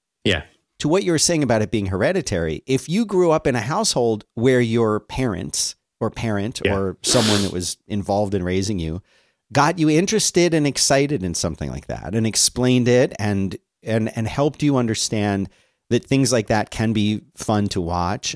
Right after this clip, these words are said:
Speaker 2: and enjoyable to watch. Maybe they even took you to some games. Um, you know, you find out that, like, hey, this is, this is something that
Speaker 1: Yeah.
Speaker 2: I can enjoy, even if you don't fully understand it.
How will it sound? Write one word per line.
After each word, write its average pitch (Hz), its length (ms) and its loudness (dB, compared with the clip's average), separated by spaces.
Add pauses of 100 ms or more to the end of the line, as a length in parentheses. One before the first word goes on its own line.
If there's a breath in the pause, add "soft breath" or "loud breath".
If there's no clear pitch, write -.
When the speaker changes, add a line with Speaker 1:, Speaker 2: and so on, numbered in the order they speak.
(100)
Speaker 2:
and 92 200 -4
enjoyable 98 520 0
to 90 80 -2
watch. 95 320 0
Maybe 98 240 -2
they 101 80 0
even 95 260 -2
took - 260 -6
you 117 60 -2
to 101 100 -2
some 92 180 -2
games. 123 680 -2 (840)
Um, 113 600 0
you 156 180 -2
know, 214 120 0
you 190 260 -2
find 175 480 -2
out 196 300 -2
that, 156 340 0 (100)
like, 147 240 -2
hey, 214 240 0
this 131 240 0
is, 147 160 0
this 104 220 0
is 117 100 0
something 107 380 0
that 110 60 4
Speaker 1:
Yeah. 87 100 2
Speaker 2:
I 90 80 -2
can 104 180 -4
enjoy, 117 420 2
even 135 240 2
if 151 120 -2
you 160 80 -4
don't 135 160 -2
fully 117 320 -2
understand 107 580 -4
it. - 160 -8